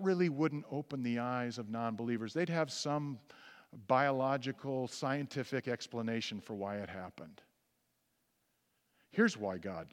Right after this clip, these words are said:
allows that to happen. It's because believers are exhibit A to a lost world and to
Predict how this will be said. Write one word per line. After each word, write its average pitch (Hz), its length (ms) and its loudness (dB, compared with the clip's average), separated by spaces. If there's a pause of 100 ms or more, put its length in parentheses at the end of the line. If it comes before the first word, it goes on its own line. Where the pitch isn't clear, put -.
allows 95 320 -4
that 92 140 -10
to 98 80 -14
happen. 92 360 -12
It's 127 140 -4
because 120 300 -4
believers 190 760 2
are 113 140 2
exhibit 127 640 0
A 113 400 0 (520)
to 107 220 -4
a - 20 0
lost 127 500 2
world 117 500 -2 (460)
and 117 160 0
to 101 340 -2